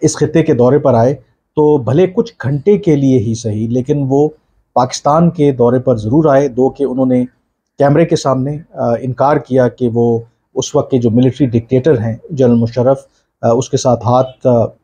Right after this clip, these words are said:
वो नहीं मिलाएंगे और बराह रास्त जो हैं वो अवाम से मुखातिब होंगे,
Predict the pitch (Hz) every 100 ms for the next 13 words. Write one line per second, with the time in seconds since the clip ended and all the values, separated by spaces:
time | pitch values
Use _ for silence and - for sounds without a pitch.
0 | - 127 117 117 170 151 135 135 143 139
1 | _ _ _ 135 135 127 - 135 139 127
2 | 139 147 185 180 151 135 135 135 135 123
3 | 135 135 117 113 110 117 98 104 95 92